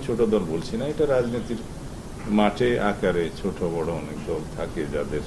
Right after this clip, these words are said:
জনসমর্থনের ভিত্তিতে এটা বলা হয়। তো তারা জোটভুক্ত হতে উৎসাহিত হবেন না এবং সেটা তাদের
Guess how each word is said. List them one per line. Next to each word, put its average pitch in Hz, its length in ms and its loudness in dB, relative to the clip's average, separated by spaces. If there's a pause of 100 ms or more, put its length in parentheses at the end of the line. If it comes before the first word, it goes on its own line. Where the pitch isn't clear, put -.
(180)
জনসমর্থনের 76 720 -6
ভিত্তিতে 78 440 -8
এটা 78 240 -6
বলা 92 180 0
হয়। 60 220 -6 (1500)
তো 113 100 6 (100)
তারা 117 320 12
জোটভুক্ত 117 480 4
হতে 131 160 6
উৎসাহিত 117 480 4
হবেন 101 340 6
না - 240 -6 (1200)
এবং 123 280 4
সেটা 131 280 2
তাদের 113 280 4